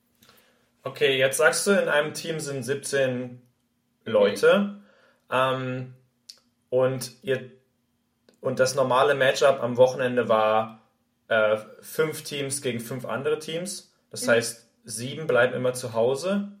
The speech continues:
Speaker 1: weil sie eben verletzt sind, ähm, kap-, irgendwie, äh, ausgelaugt, einfach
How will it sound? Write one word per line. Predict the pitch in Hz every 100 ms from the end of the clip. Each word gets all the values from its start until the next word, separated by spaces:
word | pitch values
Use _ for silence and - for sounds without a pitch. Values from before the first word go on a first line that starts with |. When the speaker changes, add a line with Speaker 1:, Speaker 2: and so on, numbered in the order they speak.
| _
Speaker 1:
weil | 113 113
sie | 113 117 113
eben | 113 107 107 101 _ _
verletzt | - 127 127 135 -
sind, | 139 127 127 127 127 _ - _
ähm, | 101 104 101 98 101 - _ _
kap-, | - 107 - -
irgendwie, | 117 104 104 104
äh, | 107 104 _ 110 104 98 95 110 -
ausgelaugt, | 135 135 135 120 117 113 113 107
einfach | 101 -